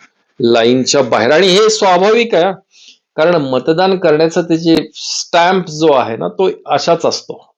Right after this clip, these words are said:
एवढ्याच आकाराचा असतो, फार मोठा नसतो, आणि चिन्ह सुद्धा साधारणतः एवढ्याच आकाराचं असतं. त्यामुळं हे टेकवणं, बरं, हे टेकवलं,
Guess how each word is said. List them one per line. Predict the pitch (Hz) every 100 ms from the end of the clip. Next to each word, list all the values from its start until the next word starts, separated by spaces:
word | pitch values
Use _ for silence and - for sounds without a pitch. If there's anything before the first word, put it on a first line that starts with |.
| _
एवढ्याच | 120 117 139 147
आकाराचा | 127 - 113 107 127
असतो, | - - -
फार | 139
मोठा | 127 117 113 127
नसतो, | 110 - - - _ - - - - - -
आणि | 151 170 208
चिन्ह | 214 - 220 240
सुद्धा | 226 233 226
साधारणतः | 214 208 214 220 226
एवढ्याच | 190 165 196 180
आकाराचं | 131 - 110 110 -
असतं. | - - _ _ _ - _ _ -
त्यामुळं | 175 208 208 220 233 226 - _
हे | - - - 202 202 - - _
टेकवणं, | 175 165 170 160 113 92 _ _ _
बरं, | 147 139
हे | - 202
टेकवलं, | 202 185 175 196 196